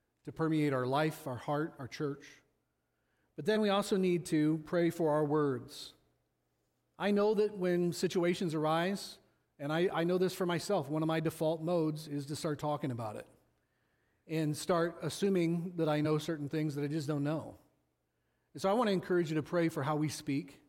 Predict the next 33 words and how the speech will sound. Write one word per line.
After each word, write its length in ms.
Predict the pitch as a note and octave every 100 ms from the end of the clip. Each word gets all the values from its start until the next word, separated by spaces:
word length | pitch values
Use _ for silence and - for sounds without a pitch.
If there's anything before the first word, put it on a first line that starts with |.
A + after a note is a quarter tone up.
| _ _ _ _
not 240 | F#3+ G#3+ E3+
just 220 | F#3 G3
about 500 | E3+ D#3 F3+ - D3
this 160 | D3+
situation 600 | - E3 - D#3 D3+ D#3+
or 40 | D3+
anything 240 | C#3+ C#3+
else. 220 | D3 C#3 - - _ C#3+
What 200 | F3 B3+
are 60 |
we 140 | A3 G3
saying 500 | - E3 D3+ C#3 A2 _ _ _
with 140 | D3 D3+
our 100 | D3
words? 440 | D3 C#3+ C3 - - _ _ _ _ _ _ _ _
Scripture 360 | - G#3 G3+
tells 340 | G#3 G#3 G3+ F3+
us 120 | -
that 100 | E3+
there's 340 | F3+ F3 - A3
a 60 | E3
lot 200 | D3+ E3+
of 80 | E3
power 320 | E3+ F3 D#3+
in 80 | D3
our 80 |
tongue. 320 | C3 C#3+ A2 F#2 _ _ _ _ _ _ _ _ _ _ _ -
It 80 |
can 120 | C#3 E3+
either 200 | D#3 C3+
kill 400 | - F#3 F#3+ F#3+
and 100 | D3
destroy, 600 | C3 - F3 F3 F#3+